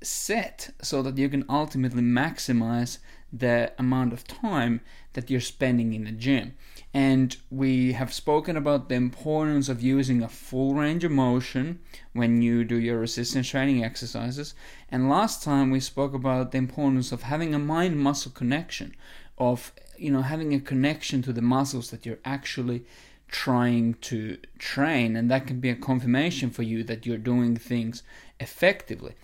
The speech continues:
We also spoke about the fact that it's really important that every single rep in your sets looks exactly like the previous one. You know, the rep one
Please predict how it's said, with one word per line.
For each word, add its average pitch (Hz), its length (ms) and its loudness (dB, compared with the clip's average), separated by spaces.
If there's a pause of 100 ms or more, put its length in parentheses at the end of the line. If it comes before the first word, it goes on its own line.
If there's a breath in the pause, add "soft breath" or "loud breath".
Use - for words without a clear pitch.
(640 soft breath)
We 147 140 2
also 214 320 6
spoke 165 340 2
about 139 260 0
the 131 60 -2
fact 180 400 -2
that 123 240 2 (320 loud breath)
it's 131 180 -4
really 165 300 2
important 170 840 2 (340 loud breath)
that 131 380 2 (240)
every 190 240 0
single 170 340 2
rep 139 420 4
in 127 180 2
your 117 400 2
sets - 600 -4
looks 165 440 -2 (120)
exactly 143 680 0
like 127 440 0 (320)
the 135 120 -6
previous 120 680 0
one. - 220 -14
You 120 120 -4
know, 107 140 -2
the 113 180 -4
rep 131 380 -2
one 185 520 0